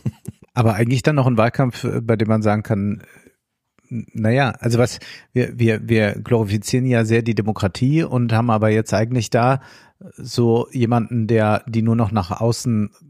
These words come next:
Speaker 2: spielt für uns, also der spielt den Präsidenten. Klar, dann gibt's, äh, schon Unterschiede, ob eine demokratische Partei oder eine republikanische regiert, aber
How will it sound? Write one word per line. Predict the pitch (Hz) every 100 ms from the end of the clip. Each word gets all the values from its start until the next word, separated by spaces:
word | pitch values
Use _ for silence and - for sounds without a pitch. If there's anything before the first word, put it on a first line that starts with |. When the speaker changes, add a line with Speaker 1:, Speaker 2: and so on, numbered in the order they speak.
| 117 _ _ _ -
Speaker 2:
spielt | - - 135 156 208 -
für | - 160
uns, | 160 175 156
also | 117
der | 113
spielt | 110 - 127
den | 123
Präsidenten. | 107 117 101 104 151 190 165
Klar, | - 143 104
dann | 104
gibt's, | 104 - -
äh, | 110 120
schon | 123 117
Unterschiede, | 120 120 - 113
ob | 101
eine | 104 98
demokratische | 98 101 - 113 - 131
Partei | - 117 123 127 - - - -
oder | 113 110 104 101 98 92
eine | 104 98
republikanische | 98 135 135 - 135 135 - 127
regiert, | 127 120 139 131
aber | 113 104 101